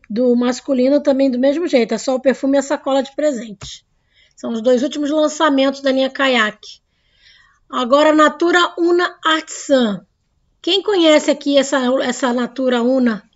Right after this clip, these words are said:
L'Artisan, comenta o que, que vocês acham dessa fragrância. Eu ouço muito o pessoal falar bem dessa fragrância, mas eu ainda não, também não conheço.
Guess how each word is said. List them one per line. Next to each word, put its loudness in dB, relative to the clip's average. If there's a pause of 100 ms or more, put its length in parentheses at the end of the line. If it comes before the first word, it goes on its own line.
L'Artisan, -4
comenta -2
o -12
que, -14
que -16
vocês -4
acham -2
dessa -8
fragrância. -8 (640)
Eu 2
ouço 4
muito -2
o -10
pessoal 0
falar 2
bem 2
dessa -2
fragrância, -4
mas -2
eu 0
ainda -2
não, -4
também -4
não -6
conheço. -6